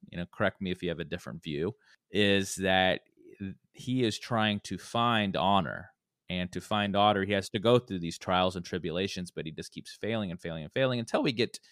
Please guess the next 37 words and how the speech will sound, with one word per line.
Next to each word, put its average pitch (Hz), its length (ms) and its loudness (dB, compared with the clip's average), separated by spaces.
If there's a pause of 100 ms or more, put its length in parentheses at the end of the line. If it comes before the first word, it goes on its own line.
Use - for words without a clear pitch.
(220)
to 185 120 2
the 143 160 4
end. 110 200 2
But 90 120 -2
before 196 280 2
we 123 80 4
get 92 180 -2
to 87 100 -14
the 78 200 -10
end, 73 320 -12 (420)
I 180 60 -12
do 147 160 -4
wanna 147 140 -4
talk 131 200 -2
about 110 280 0
some 98 180 -6 (100)
other 110 240 0
things 87 640 -4 (380)
that, 95 720 0 (120)
uh, 98 560 0
are 98 180 2
a 92 60 2
little 92 380 -2
<laughs> 113 260 -4
less 64 280 -4
symbolic, 90 520 -2
a 85 40 -6
little 85 240 -4
more 87 380 -6 (300)
finite, 92 640 -2
and 104 160 -4
that 131 160 2
is 110 320 0
things 160 240 -2
like, 165 300 0
uh, 160 340 0 (340)
wardrobe, 143 460 2